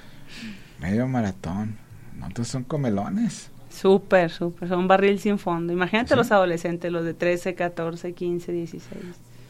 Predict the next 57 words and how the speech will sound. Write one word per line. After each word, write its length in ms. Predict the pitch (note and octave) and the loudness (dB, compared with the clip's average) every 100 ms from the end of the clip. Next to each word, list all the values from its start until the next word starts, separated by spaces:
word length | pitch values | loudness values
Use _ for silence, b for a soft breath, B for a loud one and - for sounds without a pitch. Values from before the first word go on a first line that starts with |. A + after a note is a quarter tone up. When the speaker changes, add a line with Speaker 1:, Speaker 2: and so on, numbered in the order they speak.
| b | b
Speaker 1:
Dime 260 | C3 F3 G#3 | 8 12 12
Speaker 2:
No 100 | G#3 | 12
Speaker 1:
un 60 | |
día, 160 | G3 G3+ | 12 12
Speaker 2:
paran 240 | G3+ G#3 | 12 12
de 80 | G3 | 6
Speaker 1:
un 80 | F3 | 8
Speaker 2:
comer. 140 | F#3+ | 8
Speaker 1:
día 140 | G#3 G#3 | 10 10
normal 500 | F3+ C#3+ D3+ D#3+ F#3+ - | 8 8 8 6 4 2
en 120 | B2 | 4
la 80 | A#2 | 4
casa 240 | B2+ - | 2 2
hogar. 220 | B2+ A2 - B B B - | 4 4 2 B B B 6
Speaker 2:
Ah, 140 | D4 | 12
Speaker 1:
¿Qué 60 | E4 | 12
Speaker 2:
los 80 | E4 | 12
Speaker 1:
desayunan? 280 | D#4+ D4 A#3+ | 12 12 12
Speaker 2:
levanto 280 | A3+ G#3+ A3 | 12 12 10
a 20 | |
las 180 | F3 - | 10 10
seis. 840 | B3+ C4 C4+ C4+ C4+ C4 - - | 10 12 12 10 6 0 -8 -10
Speaker 1:
Ok. 180 | - - G#3 - - - - - | -6 4 4 4 0 -16 -20 -4
Speaker 2:
A 200 | F#3 F#3 | 0 4
Speaker 1:
¿El 60 | G#2+ | 6
Speaker 2:
s-, 40 | |
Speaker 1:
baño? 320 | A2 C#3 D#3 A#3+ - - | 8 8 6 4 0 -8
Speaker 2:
a 140 | - F#3 | -2 2
las 200 | F3+ F3 | 2 0
seis. 300 | - G3+ G#3 | 0 0 6
No, 100 | A3+ A3 | 4 6
ellos 240 | A3+ A3+ B3 | 4 4 4
se 80 | |
bañan 180 | A#3 G#3+ | 4 6
en 80 | A3 | 4
la 80 | F3 | 2
noche. 260 | E3 - - - - | -2 -4 -14 -10 -4
O 100 | F#3+ | 6
sea, 120 | G#3+ | 10
Speaker 1:
Ok. 40 | |
Speaker 2:
a 20 | G3+ | 12
las 80 | |
seis 140 | G#3+ A#3+ | 10 8
los 100 | D4+ | 10
levanto, 840 | C#4+ A#3 C#4 D4+ D4 D4 D4 D4+ C4 - - | 10 12 12 10 8 8 8 6 2 -2 -6
seis 280 | - F#3+ | 4 4
quince 300 | - G#3 G#3 | 4 4 6
confirmo 440 | G#3 F3+ F3 F3+ G3 | 8 6 8 6 6
que 80 | G3 | 4
se 100 | F3 | 2
levantaron 480 | C#3 C#3+ G#3 B3+ | 2 2 4 4
porque 260 | G#3+ F#3 D#3+ | 2 0 2
luego 160 | D3 D#3+ | 2 2
me 60 | |
Speaker 1:
Ok. 60 | E3+ | 0
Speaker 2:
hacen 140 | F3 | 0
trampa. 440 | E3+ G3+ A#3+ C4 | 2 2 2 -2